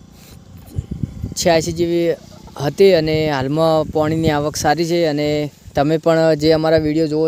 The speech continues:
છો, તે હાલમાં સપાટી કેટલી છે દોતીવાડાની, તમે પણ કોમેન્ટ બોક્સમાં જરૂર લખજો. અને આ હાલમાં પણ દોતીવાડા ડેમની આગળ વરસાદ, જે રાજસ્થાનમાં અંબાજીમાં વરસાદ પડ્યો છે, એના કારણે એમ કે વરસાદની આવક પણ દોતીવાડા ડેમમાં હાલમાં આવક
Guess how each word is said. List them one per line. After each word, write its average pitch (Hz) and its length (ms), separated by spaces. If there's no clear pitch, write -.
છો, 165 80
તે 156 200
હાલમાં 147 420
સપાટી 147 400
કેટલી 151 300
છે 160 160
દોતીવાડાની, 156 520
તમે 147 220
પણ 156 160
કોમેન્ટ 156 360
બોક્સમાં 156 440
જરૂર 156 320
લખજો. 160 240
અને 151 160
આ 135 180
હાલમાં 139 320
પણ 160 300
દોતીવાડા 156 400
ડેમની 151 460
આગળ 151 280
વરસાદ, 151 300
જે 151 80
રાજસ્થાનમાં 151 680
અંબાજીમાં 151 500
વરસાદ 151 280
પડ્યો 147 260
છે, 156 140
એના 135 200
કારણે 151 360
એમ 147 160
કે 156 100
વરસાદની 151 600
આવક 147 300
પણ 160 300
દોતીવાડા 151 360
ડેમમાં 147 340
હાલમાં 143 300
આવક 147 260